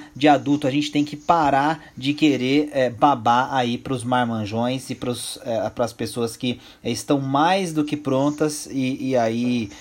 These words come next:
é, já com a sua vida em andamento pra tomar as decisões financeiras. Finanças pessoais são pessoais. Eu queria que a gente falasse um pouquinho sobre isso pra, primeiro, né, a gente reforçar a importância das pessoas aprenderem a tomar as suas decisões por conta própria. Segundo,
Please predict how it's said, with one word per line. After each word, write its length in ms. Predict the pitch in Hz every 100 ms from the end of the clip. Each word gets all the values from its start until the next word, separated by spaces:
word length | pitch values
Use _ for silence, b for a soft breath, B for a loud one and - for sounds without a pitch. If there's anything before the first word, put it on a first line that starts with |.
| B
é, 280 | 110 110 107
já 220 | 101 123
com 120 | 127 123
a 40 |
sua 240 | - 123
vida 260 | 110 123 123
em 140 | 127
andamento 500 | 123 117 110 117 120 -
pra 140 | 131
tomar 360 | 135 120 117 120
as 80 |
decisões 640 | 120 120 123 113 117 120 - B B
financeiras. 680 | - - 139 139 - 110 107
Finanças 460 | 151 147 175 175 165
pessoais 460 | 160 151 151 156
são 280 | - 170 180 b b b b b
pessoais. 680 | 160 165 - 175 135 120 117
Eu 60 | 117
queria 200 | 131 139
que 100 | 139
a 40 |
gente 160 | 135 -
falasse 340 | 131 131 -
um 40 | 139
pouquinho 360 | 135 - 139
sobre 300 | - 139 127
isso 240 | 139 151 -
pra, 320 | 165 170 143 B B
primeiro, 520 | - 208 170 139 117 120
né, 160 | 160
a 60 | 151
gente 300 | 147 147 156
reforçar 640 | 156 170 175 156 147 160
a 60 | 180
importância 800 | 185 165 151 151 175 - 185 165
das 260 | 135 143 147
pessoas 400 | 143 - 151 147
aprenderem 480 | 151 147 131 135 139
a 60 |
tomar 340 | 143 131 123 135
as 120 | 131
suas 200 | 139 120
decisões 580 | 127 123 110 110 120 -
por 200 | 139 127
conta 320 | 139 143 156
própria. 480 | - 117 95 - -
Segundo, 600 | - 180 151 170 190